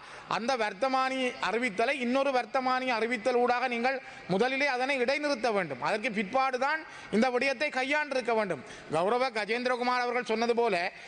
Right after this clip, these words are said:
இந்த விடயம் வடக்கு கிழக்கிலே குறிப்பாக தமிழ் மக்களுடைய பிரதிநிதிகளோடு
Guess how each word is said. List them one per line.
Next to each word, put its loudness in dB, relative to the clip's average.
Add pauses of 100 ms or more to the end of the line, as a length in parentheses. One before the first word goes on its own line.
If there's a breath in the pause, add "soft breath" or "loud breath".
(140 loud breath)
இந்த 6
விடயம் 2
வடக்கு -2
கிழக்கிலே 0
குறிப்பாக 0
தமிழ் -2
மக்களுடைய 2
பிரதிநிதிகளோடு 2